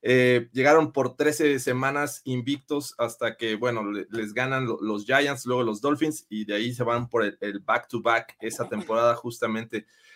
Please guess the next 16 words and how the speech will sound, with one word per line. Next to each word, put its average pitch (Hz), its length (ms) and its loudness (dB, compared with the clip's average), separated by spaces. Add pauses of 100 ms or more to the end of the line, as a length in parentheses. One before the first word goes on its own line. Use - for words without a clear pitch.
(140)
comienza. 165 560 4
Pero 202 320 8
la 196 160 6
situación 226 380 2
era 240 580 8
compleja 208 720 0 (480)
porque 175 300 2
además 185 420 4
de, 247 260 6
de, 147 240 -4
de 151 160 0
que 143 100 -6
los 131 180 -4
Broncos 208 640 0
venían 160 560 -2
jugando 208 880 6